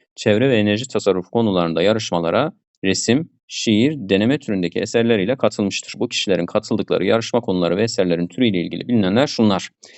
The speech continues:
Enerji tasarrufu konulu yarışmaya iki kişi katılmış. Bu bilgi dursun, kullanabilirim. Her bir kişi sadece bir konuda ve bir eser ile katılmıştır.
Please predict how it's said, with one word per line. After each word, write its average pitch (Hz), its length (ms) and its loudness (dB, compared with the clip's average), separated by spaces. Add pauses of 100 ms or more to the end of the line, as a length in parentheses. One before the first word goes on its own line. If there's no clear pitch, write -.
(220)
Enerji 165 360 2
tasarrufu 107 500 -2
konulu 113 260 0
yarışmaya 117 640 -2
iki - 200 -8
kişi - 180 -6
katılmış. 90 640 -4 (260)
Bu 104 120 -2
bilgi 90 260 0
dursun, 127 440 0
kullanabilirim. 90 680 2 (360)
Her 180 260 2
bir 196 80 -2
kişi - 260 -8
sadece 170 520 -4
bir 175 100 0
konuda 165 540 -2
ve 139 140 -2
bir 170 200 -2
eser 135 240 0
ile 107 140 2
katılmıştır. - 680 -6